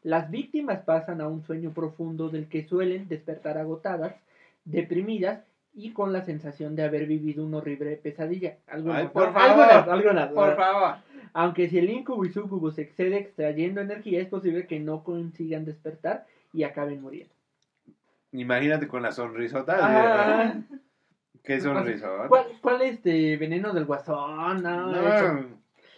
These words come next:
Speaker 1: En casos extremos, de acuerdo con quienes los estudian, pueden llegar a darle un paro al corazón a la víctima. Y otros paros, ¿no? E incluso matarla por la succión energética.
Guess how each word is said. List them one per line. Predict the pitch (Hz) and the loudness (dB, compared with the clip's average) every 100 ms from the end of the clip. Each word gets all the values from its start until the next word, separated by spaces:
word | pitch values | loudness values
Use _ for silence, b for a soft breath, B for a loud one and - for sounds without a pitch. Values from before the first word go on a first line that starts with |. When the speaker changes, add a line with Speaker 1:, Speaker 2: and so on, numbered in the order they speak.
| b - | b -8
Speaker 1:
En | 165 165 | -6 -2
casos | 202 220 294 302 | 2 2 0 -6
extremos, | - 220 185 170 220 _ _ _ _ | -4 -2 0 -2 -6 _ _ _ _
de | 160 156 | -2 -2
acuerdo | 151 170 165 160 156 | 4 4 6 2 0
con | 160 156 | -4 -2
quienes | 156 151 151 | -2 -2 -4
los | 170 185 190 | -2 -2 -2
estudian, | 240 226 185 180 190 | -6 -4 0 0 -2
pueden | 190 220 277 254 | 0 2 2 0
llegar | 170 151 160 | 0 2 4
a | 160 | 4
darle | 156 151 160 | 4 2 0
un | 160 156 | 0 -2
paro | 160 156 160 | -2 0 2
al | 165 156 | 0 0
corazón | 156 151 147 156 | -2 -4 -4 -6
a | 151 | -4
la | 151 | -2
víctima. | 165 196 180 156 - _ _ _ _ _ | -4 -6 -8 -8 -12 _ _ _ _ _
Y | 165 | -8
otros | 143 160 | -6 -8
paros, | 160 254 160 | -6 -6 -8
¿no? | 202 _ b b b b b - | -12 _ b b b b b -4
E | 170 | 2
incluso | 190 196 269 247 262 180 - | 2 2 -2 4 6 6 0
matarla | 165 160 175 190 233 247 | -2 -2 2 0 2 0
por | 208 196 | 0 0
la | 175 175 | 0 -2
succión | 160 - 202 220 | -12 -4 -2 -2
energética. | 233 160 156 196 175 196 311 | -4 -4 -4 -6 -6 -8 -10